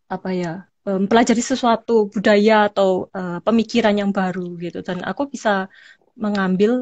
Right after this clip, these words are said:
eh, mempelajari itu kalau aku memperdalam bahasa. Jadi aku memang tertarik di situ. Dari S M A aku kelas tiga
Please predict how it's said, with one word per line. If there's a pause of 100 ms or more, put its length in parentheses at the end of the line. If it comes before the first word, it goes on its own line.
(160)
eh, (100)
mempelajari (100)
itu (100)
kalau (100)
aku (180)
memperdalam (100)
bahasa. (220)
Jadi
aku (100)
memang
tertarik (160)
di (140)
situ. (880)
Dari (380)
S (120)
M
A
aku
kelas
tiga